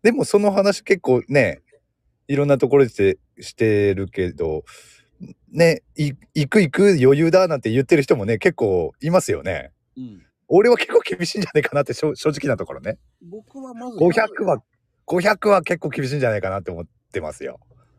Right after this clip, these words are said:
Speaker 2: 五百行ったらね、多分ね、運営作んないとダメ。
Speaker 1: うん。うん。でしょうね。<laughs> 一人では無理だと思う。
Speaker 2: 俺がいっぱいいっぱいになる。
Speaker 1: うん。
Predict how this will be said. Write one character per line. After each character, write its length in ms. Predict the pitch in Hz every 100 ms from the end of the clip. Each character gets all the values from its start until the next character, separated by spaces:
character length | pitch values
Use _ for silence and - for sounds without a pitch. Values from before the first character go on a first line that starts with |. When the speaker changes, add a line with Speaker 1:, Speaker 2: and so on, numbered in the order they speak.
| _ _ 156
Speaker 2:
五 160 | 165
百 240 | 214 262 262
行 60 |
っ 40 | 214
た 100 | 202
ら 100 | 139
ね、 220 | 127 107
多 160 | 101 113
分 160 | 90
ね、 320 | 87 85 80 _ _
運 260 | 139 156 170
営 100 | 92
作 160 | 78 156
ん 20 |
な 80 | 90
い 40 |
と 100 | 78
ダ 120 | 73
メ。 140 | 76 _ _ _ _ _ _ _ _ _ -
Speaker 1:
う 80 | 185
ん。 40 |
う 40 | 156
ん。 240 | 104 76 -
で 80 | -
し 120 | -
ょ 80 | 156
う 40 |
ね。 180 | 110 110 -
<laughs> 140 | - 453
一 220 | - 440
人 0 |
で 160 | - -
は 80 | -
無 100 | 143
理 60 |
だ 120 | 131
と 120 | - 95
思 120 | 98
う。 20 |
Speaker 2:
俺 120 | - -
が 100 | -
い 60 |
っ 20 | 131
ぱ 80 | 139
い 40 |
い 20 |
っ 40 | 127
ぱ 100 | 87
い 40 |
に 60 | 82
な 60 |
る。 80 | _ _ _ _ _ 156 127
Speaker 1:
う 60 |
ん。 340 | 135 110 76